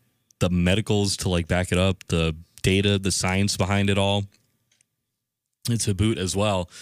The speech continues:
it becomes very hard to not feel at least a fraction of sympathy for what they're going through. Because it does,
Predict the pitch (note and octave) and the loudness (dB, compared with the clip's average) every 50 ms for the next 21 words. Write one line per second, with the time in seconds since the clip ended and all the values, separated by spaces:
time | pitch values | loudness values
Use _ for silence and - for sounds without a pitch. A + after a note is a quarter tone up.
0 | - - - - - - - - _ _ _ _ _ _ _ _ _ _ _ _ | -20 -20 -20 -20 -20 -20 -20 -20 _ _ _ _ _ _ _ _ _ _ _ _
1 | _ _ _ _ _ _ _ _ _ - C3 B2+ B2 C#3 C3 - D3+ D#3+ E3 C#3+ | _ _ _ _ _ _ _ _ _ -2 0 0 0 0 0 2 2 2 2 2
2 | G#2+ G2+ A#2 A#2 A#2+ A#2+ A#2+ G#2+ F#2+ - A2 G2+ G2+ G2+ G2+ F#2+ F#2+ F#2 - _ | 2 2 2 2 2 2 0 0 -2 -2 0 0 2 2 2 0 -2 -4 -6 _
3 | - - - G2+ F#2+ F#2 F2+ F2+ F#2 F#2 F2+ F2+ F2+ F2 F2 F2 - - - - | -6 -2 0 0 2 2 2 2 2 2 0 0 0 0 -2 -2 -4 -6 -12 -10
4 | - G#2+ G2+ G2 G2+ G#2+ A2 G#2+ G#2 G#2 - _ _ _ _ _ - - - - | -4 -2 0 2 2 2 2 0 0 -2 -4 _ _ _ _ _ -16 -12 -10 -6
5 | - A2 G#2 G2+ G2 F#2 F#2 F#2 F#2 F2+ F#2 - _ _ _ _ _ _ _ _ | -2 0 2 2 2 2 2 2 0 0 -2 -6 _ _ _ _ _ _ _ _
6 | _ _ _ _ _ _ _ _ _ _ _ _ _ _ _ - G#2+ G2+ A2 B2 | _ _ _ _ _ _ _ _ _ _ _ _ _ _ _ -2 0 2 2 2
7 | D3 C3+ - - - - - - G2 F#2+ F#2 F2+ F2 F2 E2+ E2 - _ _ _ | 2 0 -2 -4 -6 -8 -6 -2 0 2 2 2 2 2 0 -2 -6 _ _ _
8 | _ _ _ - - - - G#2 G#2+ A#2+ B2 - - - F#2+ E2+ E2 D#2+ D#2 D#2+ | _ _ _ -8 -6 -4 -2 0 0 0 0 -2 -2 -2 -2 0 0 -2 -4 -6
9 | - _ _ _ _ _ _ _ _ _ _ _ - - G#2 F#2+ F#2 - - G#2+ | -8 _ _ _ _ _ _ _ _ _ _ _ -10 -6 -4 -4 -2 0 0 0
10 | G2 F#2 G2 - - F#2 F2 D#2+ - F#2 F#2 F2 E2+ F#2 F#2+ F2 - F#2+ E2+ F2 | 0 0 -2 0 0 0 0 0 0 0 0 0 0 0 0 0 -2 -2 0 0
11 | F2 F2+ E2 E2 - - F2 E2 D#2 D#2+ E2 - _ _ _ _ _ _ _ _ | 0 0 0 -2 -4 -6 -6 -6 -6 -6 -8 -12 _ _ _ _ _ _ _ _
12 | _ _ _ _ _ _ _ _ _ _ _ _ _ _ _ _ _ - - - | _ _ _ _ _ _ _ _ _ _ _ _ _ _ _ _ _ -20 -20 -20
13 | _ _ _ _ _ _ _ _ _ _ _ _ _ _ _ - - B2 A#2 - | _ _ _ _ _ _ _ _ _ _ _ _ _ _ _ -10 -8 -4 0 2
14 | C3 B2 A2 A2+ G#2+ G#2+ C#3 D3 D3+ B2+ - - - - | 2 2 2 2 2 2 2 2 2 0 -2 -4 -4 -6